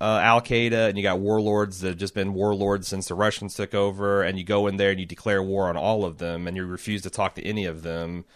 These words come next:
you can make a worse geopolitical situation than if you had, quote unquote, negotiated with terrorists, or at least discussed. Like,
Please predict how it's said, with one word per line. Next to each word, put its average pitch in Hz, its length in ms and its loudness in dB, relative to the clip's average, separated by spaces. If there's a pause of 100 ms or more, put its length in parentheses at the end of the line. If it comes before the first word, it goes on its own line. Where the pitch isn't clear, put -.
(340)
you 107 140 -4
can 95 160 -2
make 92 180 0
a 90 80 -2
worse 95 320 -2
geopolitical 90 560 -6
situation 90 580 -6
than 87 120 -6
if 85 140 -8
you 92 80 -4
had, 82 240 -6 (180)
quote 123 220 2
unquote, 107 280 0
negotiated 92 680 -2
with 85 120 -8
terrorists, 92 440 -2
or 180 40 0
at 185 60 0
least - 380 -2
discussed. - 720 -2
Like, - 300 -4